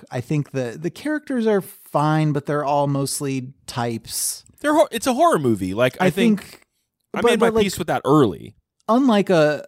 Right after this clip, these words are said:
Speaker 1: a horror movie, I think most horror movies and horror books that we have read, there is some, like, rising and falling of the, of the spooky action. Like, there is, there is more of a gradual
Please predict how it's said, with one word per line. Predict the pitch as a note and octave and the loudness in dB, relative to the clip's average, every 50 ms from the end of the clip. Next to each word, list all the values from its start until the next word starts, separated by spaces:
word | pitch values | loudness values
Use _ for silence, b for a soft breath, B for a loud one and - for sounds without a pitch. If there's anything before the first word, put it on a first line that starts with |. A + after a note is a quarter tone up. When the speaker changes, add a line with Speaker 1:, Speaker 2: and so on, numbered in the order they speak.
| - | -6
Speaker 1:
a | - D3 C3+ | -4 -2 -2
horror | C#3+ C3+ D#3+ D#3 D#3+ D#3+ D3+ | 0 0 2 2 2 2 2
movie, | D#3 D#3+ D#3 D3+ D#3+ - | 2 2 2 2 2 0
I | D3 | 0
think | - - C#4+ C#4+ | 0 -2 -2 -2
most | G#3 F3 F#3 E3+ - - | 0 0 0 -2 -2 -2
horror | C#3+ D3 D3+ D3 | -2 0 2 2
movies | D3 C3+ C3 A#2+ B2 A#2+ C#3+ | 2 0 0 0 -2 -4 -4
and | E3+ | -6
horror | - C#3+ C3+ B2+ B2 | -6 -6 -6 -6 -8
books | A#2+ B2 A#2 - | -8 -10 -12 -12
that | - G2+ | -12 -12
we | G#2 A2 A2+ | -12 -14 -14
have | A2 B2 D3 | -14 -14 -12
read, | G#2+ A2 A#2 A2 - - _ _ _ _ _ _ _ _ _ _ - | -12 -12 -12 -12 -16 -20 _ _ _ _ _ _ _ _ _ _ -14
there | D3+ B2 C#3+ C#3 C#3 C#3 | -8 -4 -2 -2 -2 -2
is | C3 - | -2 -4
some, | - - - D#3+ D#3+ D#3 D#3 D#3 D#3 D#3 - | -4 -2 -2 0 0 0 0 0 -2 -4 -6
like, | C#3 B2 - - | -10 -12 -12 -10
rising | A#2 A#2 A#2+ A#2+ A#2 A#2 A#2 A2 | -8 -6 -4 -4 -2 -4 -4 -6
and | G#2+ G2+ | -6 -8
falling | - G#2 G2+ E2+ D2+ E2 D#2 C#2+ | -12 -14 -14 -14 -14 -14 -16 -16
of | D2+ F2+ A#2 C3 - | -16 -16 -18 -20 -20
the, | - F2 D#2 - D3+ - _ _ | -20 -18 -18 -18 -20 -20 _ _
of | - C3+ A2+ | -12 -10 -6
the | B2 A#2 | -6 -6
spooky | - - - A#2 G#2 - G#2 D#2 | -6 -8 -10 -14 -14 -14 -14 -14
action. | A#1+ G#1+ - - - - - D2+ G#2 B2 | -14 -14 -14 -16 -16 -16 -16 -18 -16 -12
Like, | C3 C#3 C3+ A#2+ | -10 -10 -4 -2
there | C#3 C3+ C3 B2+ | 0 0 0 0
is, | C3 B2+ A#2+ A2+ G#2+ - - - - - _ _ _ _ _ _ _ _ _ _ _ _ _ _ _ | -2 -2 -2 -2 -2 -2 -2 -4 -6 -8 _ _ _ _ _ _ _ _ _ _ _ _ _ _ _
there | - D#3 B2 A#2+ D3 C3+ C3 C3 C3 C3 B2+ | -14 -12 -4 -2 0 0 2 0 0 0 0
is | B2+ B2+ B2 A2+ A#2 C#3+ - | -2 -2 -2 -4 -4 -4 -2
more | E3+ C3+ B2+ B2+ C3 C3+ C3+ | 0 0 2 2 2 0 0
of | C3 B2+ A#2 B2+ | 0 0 -2 -4
a | A#2+ A#2 A2+ | -4 -6 -6
gradual | A2+ A#2 A#2 A#2 A2+ A#2 A#2+ A2+ A2 B2 G#2+ G#2+ A2+ A2 A2 G#2+ G#2+ G#2 - | -8 -6 -4 -4 -2 -2 -4 -4 -4 -4 -4 -4 -6 -6 -6 -6 -6 -8 -8